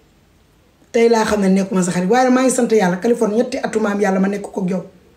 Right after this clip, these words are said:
Tey ba nga live, da nga ne da nga yor samay vidéo yi, samay, samay audio yu garaaw. Boo ko tegee, dëkk bi tëj.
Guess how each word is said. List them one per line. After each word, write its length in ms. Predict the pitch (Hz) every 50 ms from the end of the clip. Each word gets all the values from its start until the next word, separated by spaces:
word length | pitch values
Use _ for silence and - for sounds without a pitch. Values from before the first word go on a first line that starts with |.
| _ _ _ _ _ _ _ _ _ _ _ _ _ _ _ _ _ _ _ _ - - - - - _ _ _ _ _ _ _ - _ - _
Tey 180 | - 254 247 233
ba 100 | 233 247
nga 160 | 247 254 262
live, 480 | 254 262 269 269 269 269 214 226 220 202
da 80 | 226 240
nga 120 | 262 269
ne 80 | 262 240
da 80 | 247
nga 120 | 247 262 262
yor 120 | 262 240
samay 300 | - - 277 269 269 262
vidéo 360 | 196 262 - 285 285 285 285 285
yi, 80 | 277 -
samay, 240 | 311 302 320 311
samay 240 | 285 226 320 320 330
audio 220 | 262 269 262 349 330
yu 120 | 320 247
garaaw. 520 | 302 359 381 370 330 285 220 - - - -
Boo 120 | 277 294
ko 80 | 294 320
tegee, 240 | - 294 269 269 262
dëkk 140 | 214 247 247
bi 80 | 220 220
tëj. 140 | 220 185